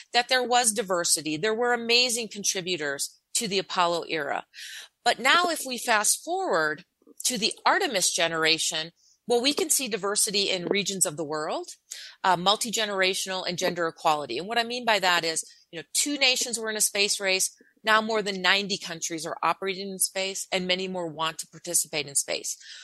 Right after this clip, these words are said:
We have a multi-generational workforce. Gender equality, you're seeing women coming into the workforce as well, like you said, with also the diversity of careers. So yes, we still need those stem professionals. We still need rocket scientists and astronauts,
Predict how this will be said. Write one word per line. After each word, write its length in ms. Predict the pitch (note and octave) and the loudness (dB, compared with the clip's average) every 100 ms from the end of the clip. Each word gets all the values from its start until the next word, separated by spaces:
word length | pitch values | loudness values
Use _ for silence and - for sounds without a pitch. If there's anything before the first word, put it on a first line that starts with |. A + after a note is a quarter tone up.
| - A3 | -14 -2
We 120 | A#3 | 2
have 160 | A#3+ | 2
a 80 | A#3 | 2
multi-generational 1200 | G3+ G#3+ A#3 A#3+ F#3 G#3 G3+ F#3 F3+ - F3+ F3 | 0 0 0 -4 -2 -2 0 0 0 -2 -4 -8
workforce. 760 | D#3 D#3+ - - - - - - - - - | -10 -12 -12 -14 -12 -10 -12 -12 -16 -18 -4
Gender 340 | A3 A#3 B3+ | 0 0 -2
equality, 500 | A#3 - G3 F#3+ C#3+ | -4 4 6 6 2
you're 140 | D#3 G3 | -4 0
seeing 380 | - A#3 A3 | 2 2 -2
women 300 | G#3+ A#3 A3+ | -2 -2 -2
coming 320 | G#3+ A3 G#3 G3+ | -4 -4 -4 -4
into 280 | G3 F#3+ | -4 -6
the 120 | G3 F3+ | -6 -4
workforce 480 | F3 - F3 F3 | -4 -6 -4 -4
as 120 | F3+ F#3 | -4 -2
well, 180 | E3+ | 0
like 220 | D#3+ D#3+ F3 | 0 -2 -2
you 100 | E3 | -2
said, 440 | - D#3 D#3+ C#4+ - - - _ _ | 0 2 2 0 -8 -18 -20 _ _
with 520 | G#3 C4+ F4 C4+ - _ - | -4 4 4 4 -2 _ -2
also 420 | A#3+ F4 - G3+ | 0 4 4 4
the 120 | F#3 | -2
diversity 500 | F3+ F3 G3 F#3+ F#3+ | -4 -2 -2 -2 -2
of 120 | F3+ - | -2 -4
careers. 640 | - G#3 A3 C3+ - - - - | -10 -4 -2 -2 -4 -8 -10 -8
So 140 | - A#3 | -4 0
yes, 360 | A3 B3+ - | 2 2 2
we 100 | C4+ | 2
still 300 | A#3 - B3 | 0 0 -4
need 180 | B3 B3 | -6 -6
those 220 | A#3 A#3+ | -2 0
stem 320 | - G3+ G3 A#3+ | -2 -2 -6 -6
professionals. 760 | C4 A3+ F#3+ - E3+ F#3+ - | -4 0 0 0 -8 -10 -8
We 80 | G3 | -4
still 260 | - G3+ | -2 -2
need 200 | G#3+ A3+ F3+ | -4 -6 0
rocket 400 | F#3+ A3 B3 - | 2 2 2 2
scientists 560 | A3 A3 A3 A#3 A3+ | 4 2 0 -2 -2
and 100 | A#3+ | 2
astronauts, 800 | B3+ D#4 - F#3+ D#3+ D#3 F#3+ | 4 4 0 0 0 0 0